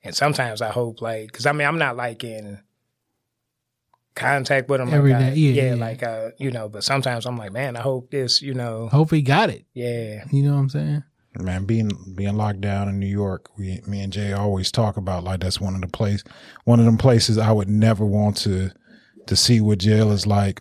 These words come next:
Speaker 3: on Rikers, 'cause, you know, it's an old jail, it's overpopulated, and everything I hear about Rikers is, is that shit is a jungle, and I just never wanna,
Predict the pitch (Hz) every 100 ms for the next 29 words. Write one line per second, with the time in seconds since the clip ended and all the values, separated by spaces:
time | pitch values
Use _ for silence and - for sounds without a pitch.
0 | - 104 95 104 104 - 85 90 - 113
1 | 101 90 101 98 92 95 - - - 113
2 | 120 117 101 117 117 113 113 87 85 90
3 | 113 110 110 - 113 113 120 113 110 110
4 | 107 - - - - _ - 107 107 104
5 | - 131 127 127 127 117 113 120 107 107
6 | 101 107 104 104 101 98 95 92 - 95
7 | 92 90 98 95 - 95 92 90 82 110
8 | 107 85 80 82 87 90 85 95 98 92
9 | 90 98 92 90